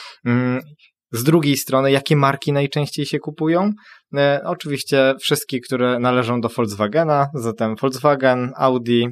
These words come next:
Skoda, e, tutaj już jest jeszcze Seat, ale to już chyba troszeczkę mniej. Mm,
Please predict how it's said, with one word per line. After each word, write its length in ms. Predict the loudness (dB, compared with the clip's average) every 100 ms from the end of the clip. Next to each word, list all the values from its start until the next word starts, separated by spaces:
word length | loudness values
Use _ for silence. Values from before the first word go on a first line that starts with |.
| -8
Skoda, 600 | -16 -2 0 2 2 2 -4 _ _ -20 -20 -20 _ -2
e, 720 | 0 2 2 2 2 0 -2 _ _ _ _
tutaj 220 | -8 -2
już 120 | -2 -2
jest 140 | -6
jeszcze 240 | -6 -6
Seat, 400 | -2 2 4 2 -2 -16 -14
ale 120 | -14
to 60 | -12
już 100 | -10
chyba 180 | -6 -6
troszeczkę 420 | -6 -10 -8 -4
mniej. 360 | -2 0 0 -4 -16 -20 -20 -16 -6
Mm, 500 | -4 -2 -2 -4